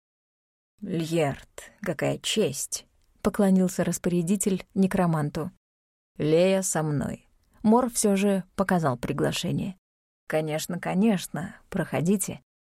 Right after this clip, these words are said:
Пригласил тот, пропуская нас во двор. "Сколько же тут гостей!" — заметила я, осматриваясь. Женщины и мужчины в роскошных нарядах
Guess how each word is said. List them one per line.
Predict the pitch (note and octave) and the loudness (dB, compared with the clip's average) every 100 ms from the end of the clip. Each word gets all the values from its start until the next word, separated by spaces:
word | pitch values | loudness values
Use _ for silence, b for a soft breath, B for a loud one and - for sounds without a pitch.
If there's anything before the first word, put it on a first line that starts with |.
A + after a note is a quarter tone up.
| _ | _
Пригласил | - A3+ G#3+ G3+ G#3 F#3 | 0 4 4 4 0 2
тот, | B3+ C#4 | 2 0
пропуская | - G3+ F#3+ F3+ - F#3+ | 0 -2 0 -2 2 2
нас | F3+ F#3 | 2 0
во | F3+ F3+ | 2 0
двор. | E3+ D#3+ D#3 _ _ _ _ _ | 2 0 -2 _ _ _ _ _
"Сколько | - - G3+ F#3+ G#3 | -14 -2 0 0 0
же | G#3 | -2
тут | G#3 A3 | -2 -2
гостей!" — | G#3 A3+ - - E4 C4 - b b b _ | 0 0 0 0 0 0 0 b b b _
заметила | F3+ F3+ F3 E3+ E3 | 2 4 4 2 0
я, | E3 E3+ | 2 2
осматриваясь. | F3+ A3 F#3 F3 D#3+ E3 E3 - _ _ _ _ - | 2 2 2 0 -2 0 -2 -4 _ _ _ _ 0
Женщины | B3 D#4 C#4+ - A#3+ A#3 G#3 | 2 4 2 2 4 6 6
и | |
мужчины | F#3+ F#3 - - C#4+ A3+ | 4 4 2 2 4 4
в | |
роскошных | F#3+ F#3 - A#3+ G#3+ F#3+ | 4 0 0 0 0 2
нарядах | G3 G3 C#4 A#3+ | 2 4 4 4